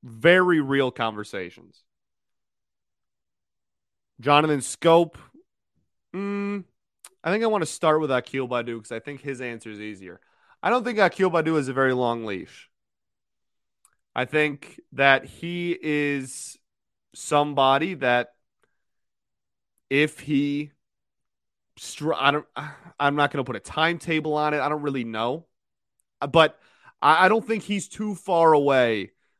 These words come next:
from front office just looking around going, "All right, let's just send him to Toledo for a couple of weeks, have him get his head on right. And then if he crushes the ball, we can just bring him right back up." Right? The, the, the, the, the Rule five,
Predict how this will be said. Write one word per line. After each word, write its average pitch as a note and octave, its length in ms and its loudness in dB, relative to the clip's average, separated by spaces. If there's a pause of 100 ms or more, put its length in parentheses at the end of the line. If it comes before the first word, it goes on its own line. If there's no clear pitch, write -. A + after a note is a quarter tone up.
(120)
from C3 580 2 (1120)
front E3+ 260 2
office C#3 380 0
just B2 200 -10
looking C3 240 -2
around B2 260 2
going, A#2+ 180 -2
"All A2+ 80 2
right, G#2+ 180 0
let's B2 160 -6
just E3 200 -10
send D3 160 0
him C3+ 80 -2
to B2+ 200 -10
Toledo B2 420 -2
for A2 160 -6
a A2 60 -4
couple A2 320 -4
of A2 60 -4
weeks, G#2+ 280 -6
have B2 140 -4
him A#2+ 80 -10
get A#2 100 -6
his G#2+ 120 -6
head A#2+ 180 -2
on A2+ 160 -2
right. G#2 280 -4 (580)
And B2+ 80 -6
then C#3 80 0
if C3+ 140 -4
he A#2+ 240 -6
crushes D3 440 0
the A#2+ 80 -8
ball, A#2+ 220 4
we A#2 120 0
can A2+ 80 -6
just A2 160 -8
bring A#2 160 0
him A2 100 -6
right G2+ 180 -2
back F2 240 -6
up." A#1+ 200 -14 (1120)
Right? A#2 220 0
The, C3+ 460 -10
the, - 0 -
the, D#3 160 0
the, C#3+ 300 2
the D3 120 0
Rule F#3 360 2
five, D#3 580 0